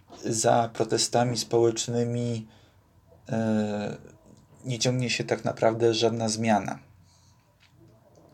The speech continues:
Sobie są protesty, protesty mijają w tym filmie, no i trzeba jakby przywrócić jakby jakąś władzę. Coś musi się dziać w tym społeczeństwie. Się okazuje, że tak naprawdę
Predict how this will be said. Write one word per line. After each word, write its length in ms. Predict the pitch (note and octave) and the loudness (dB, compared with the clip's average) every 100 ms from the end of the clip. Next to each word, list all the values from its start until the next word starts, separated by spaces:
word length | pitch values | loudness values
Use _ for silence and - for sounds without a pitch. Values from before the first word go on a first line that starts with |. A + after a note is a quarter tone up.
| - - - - | -14 -14 -14 -20
Sobie 320 | - - A2 G#2+ | -14 -6 -4 0
są 240 | B2 A2+ | 2 4
protesty, 680 | A2+ A2 A2 G#2+ - C3 D3 C#3 | 2 4 2 2 0 0 0 0
protesty 420 | A2+ A#2 - A2 | -2 -2 -2 -2
mijają 440 | A2 B2+ A#2+ G#2 | 0 4 4 2
w 60 | G#2 | -6
tym 180 | A2 A2 | -12 -14
filmie, 500 | - G#2+ G#2 A2+ C#3 - - - - - | -10 -8 -2 0 0 -6 -20 -20 -20 -8
no 60 | A2+ | -6
i 40 | |
trzeba 300 | A2 A#2 A#2+ | -2 0 2
jakby 240 | B2 A#2 B2+ | 2 0 -4
przywrócić 680 | - A#2 A#2 A2+ C3+ - | -2 0 -2 -2 -4 0
jakby 380 | A#2 A#2 B2 B2 C3+ | 0 0 -4 -6 -8
jakąś 380 | A2 C#3 C3+ C#3 | -6 -4 0 0
władzę. 480 | D#3 F#3 B2+ G#2+ G#2 - _ _ | 6 6 6 2 -6 -12 _ _
Coś 300 | G#2+ G2 - | -8 -8 -8
musi 220 | A2 C3 | -6 -4
się 140 | D3 | -2
dziać 220 | D3+ D#3 | 2 2
w 40 | - | 0
tym 160 | G2+ | -8
społeczeństwie. 840 | G2+ - G2+ G2+ - G#2+ - - - - - - - - _ | -10 -8 -6 -6 -8 -8 -8 -10 -16 -20 -20 -20 -20 -20 _
Się 120 | - | 2
okazuje, 540 | C3+ B2 A2+ A#2 B2 A#2 | 8 8 8 8 8 6
że 320 | A2+ A2+ A#2 | 4 4 4
tak 220 | A2+ A2 | 2 0
naprawdę 680 | A2+ A2 G#2+ G2+ G#2+ G#2+ | -2 2 2 6 10 10